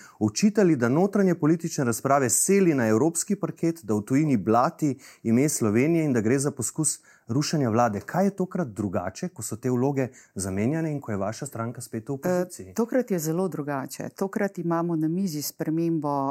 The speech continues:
Speaker 2: zakona, ki ruši nacionalno R T V.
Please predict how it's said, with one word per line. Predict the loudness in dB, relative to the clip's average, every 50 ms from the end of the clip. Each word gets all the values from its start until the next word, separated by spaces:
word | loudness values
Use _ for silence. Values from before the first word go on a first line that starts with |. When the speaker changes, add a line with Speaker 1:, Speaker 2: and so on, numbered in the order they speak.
| -6 -6 -6
Speaker 2:
zakona, | -6 -4 -2 -2 -2 -2 -4 -6 -6 -6 -4 -2 -2 -4 -4 -6 -8 -8
ki | -6 -4 -4 -2
ruši | -2 -2 -4 -4 -4 -4 -4 -2 -2 -2 -4 -6 -6
nacionalno | -4 -4 -4 -4 -4 -4 -4 -2 -2 -2 -2 -2 -2 -2 -4 -4 -4 -6
R | -6 -6 -6 -6 -8
T | -8 -8 -6
V. | -6 -6 -6